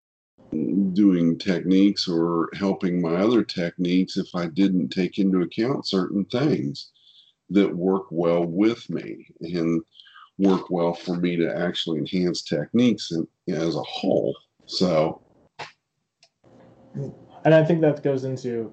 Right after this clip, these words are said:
Speaker 2: you know, that's something you actually learned from that kata,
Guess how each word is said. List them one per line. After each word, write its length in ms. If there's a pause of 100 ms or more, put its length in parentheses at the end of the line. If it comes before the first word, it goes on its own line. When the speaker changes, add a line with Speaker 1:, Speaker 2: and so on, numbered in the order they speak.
Speaker 2:
you 80
know, 40
that's 280
something 320
you 200
actually 500
learned 500 (360)
from 300
that 320
kata, 320